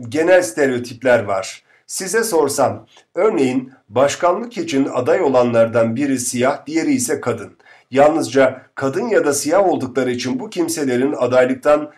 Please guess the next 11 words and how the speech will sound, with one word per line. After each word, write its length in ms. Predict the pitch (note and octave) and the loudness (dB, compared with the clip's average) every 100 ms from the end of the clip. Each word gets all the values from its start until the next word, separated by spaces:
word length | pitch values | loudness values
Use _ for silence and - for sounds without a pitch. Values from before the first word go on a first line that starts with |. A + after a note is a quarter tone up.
| _ - | _ -10
men 320 | G#2+ D3+ G3+ | -2 2 2
edilmeleri 600 | - C#3 C3+ B2+ C3 B2+ | 2 2 2 4 2 0
gerektiğini 580 | B2 C3+ B2 C3 C#3 A#2+ | 0 -2 0 0 0 -2
düşünenleriniz 920 | A#2+ C#3 C3 B2 A#2+ A2+ C3 F3 - _ _ _ - | -4 2 2 2 0 0 -2 -2 -8 _ _ _ 0
el 240 | F#3 G#3+ | 2 2
kaldırmasını 680 | - E3+ D#3+ E3 E3 D#3+ E3+ | 4 4 4 2 0 0 0
istesem 640 | F3 - A#2 A2 B2+ F3 - _ _ | -2 -2 -6 0 0 0 -8 _ _
çok 380 | - A#3 A#3 - | 2 2 2 -2
azınız 640 | F3 E3 F3 G3+ D3 - - | 0 2 4 4 2 -2 -8
el 260 | C#3 C#3 A#2+ | 0 0 2
kaldırır. 720 | B2+ A#2 G#2+ G#2 G2 - - | 0 0 0 -4 -6 -10 -16